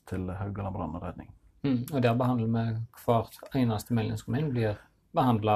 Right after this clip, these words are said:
Speaker 2: altså enten om det er gjort per telefon eller, eller brev, eh, for å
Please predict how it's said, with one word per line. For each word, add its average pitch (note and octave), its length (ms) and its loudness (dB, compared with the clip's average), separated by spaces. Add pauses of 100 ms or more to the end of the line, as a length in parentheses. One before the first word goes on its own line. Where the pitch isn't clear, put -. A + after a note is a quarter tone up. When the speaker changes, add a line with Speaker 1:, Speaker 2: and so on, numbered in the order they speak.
(100)
Speaker 2:
altså A2 160 -2
enten A#2 720 0
om A#2 140 2
det A2+ 120 4
er - 80 2
gjort - 100 -12 (420)
per A2+ 240 0
telefon A2+ 440 2
eller, A2+ 240 4 (1160)
eller A#2+ 180 6
brev, C3+ 260 6 (180)
eh, B2 760 0
for A#2+ 260 0
å A#2 60 4